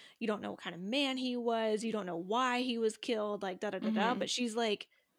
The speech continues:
Speaker 1: "Dude, I really don't care at all. All I
Speaker 2: Mm-hmm.
Speaker 1: care is if you did it or you had something to do with it."
Speaker 2: Yeah, and,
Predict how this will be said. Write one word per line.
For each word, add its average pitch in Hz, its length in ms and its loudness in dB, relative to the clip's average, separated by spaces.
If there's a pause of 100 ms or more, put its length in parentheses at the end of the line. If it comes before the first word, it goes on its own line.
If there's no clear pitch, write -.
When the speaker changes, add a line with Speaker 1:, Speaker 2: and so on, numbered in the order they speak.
(180)
Speaker 1:
"Dude, 233 220 0
I 202 160 4
really 220 360 2
don't 196 240 -2
care 185 200 -2
at 170 80 -4
all. - 320 -4 (100)
All 233 140 6
I 226 160 4
Speaker 2:
Mm-hmm. 214 100 -2
Speaker 1:
care 220 300 4
is 196 280 -2
if - 240 -4
you 226 220 0
did 254 160 2
it 262 180 2
or 202 300 -2 (300)
you 214 100 0
had 196 220 -2
something 185 300 -4
to - 100 -18
do 175 260 -4
with - 260 -8
it." - 140 -10 (720)
Speaker 2:
Yeah, 185 420 8
and, 180 460 6